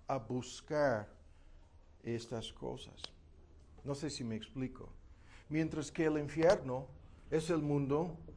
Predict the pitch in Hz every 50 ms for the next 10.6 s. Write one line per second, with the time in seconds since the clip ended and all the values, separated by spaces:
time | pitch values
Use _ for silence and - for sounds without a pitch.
0 | - - - - - - - 131 131 139 139 139 135 131 131 131 139 143 147 165
1 | 180 151 113 101 101 98 92 - - - - - - - - - - - - -
2 | - - - - - - - - - - - - - - - - - - 123 120
3 | 127 147 143 - - - - - - - - - - - 165 156 160 - 202 220
4 | 220 226 220 220 196 185 190 - 196 202 208 196 196 185 190 202 196 - 175 160
5 | 160 - - 196 208 214 208 175 151 - - 151 135 135 143 143 - - 170 175
6 | 180 180 180 160 139 143 143 139 143 147 160 170 175 170 170 156 143 143 139 143
7 | 151 143 139 139 151 165 165 165 165 147 - 147 131 131 131 - 135 123 131 131
8 | 127 - 180 190 214 214 - - 131 113 107 117 - - - - - - - -
9 | 151 156 147 190 196 202 196 196 180 - - - 165 170 170 165 160 160 156 139
10 | - 190 196 208 220 214 - - 143 151 147